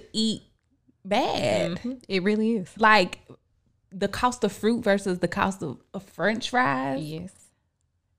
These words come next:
Speaker 1: is horrible. So, um, yeah, I, but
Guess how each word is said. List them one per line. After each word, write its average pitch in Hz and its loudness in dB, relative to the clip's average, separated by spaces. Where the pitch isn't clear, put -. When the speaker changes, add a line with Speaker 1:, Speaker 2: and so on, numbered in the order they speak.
Speaker 1:
is 233 4
horrible. 220 0
So, 190 2
um, 180 0
yeah, 247 2
I, 202 -2
but 208 -2